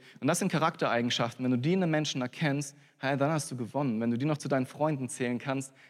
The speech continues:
hey, dann hast du das Beste im Leben. Dann hast du nämlich Freunde, auf die du dich verlassen kannst,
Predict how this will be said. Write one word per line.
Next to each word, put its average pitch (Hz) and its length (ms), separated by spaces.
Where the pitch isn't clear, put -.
hey, 139 140
dann 123 240
hast 160 220
du 131 40
das 120 100
Beste 127 340
im 110 100
Leben. 107 280
Dann - 280
hast 123 140
du 135 40
nämlich 120 160
Freunde, 135 400
auf - 280
die 131 60
du - 20
dich 120 140
verlassen 120 400
kannst, 117 380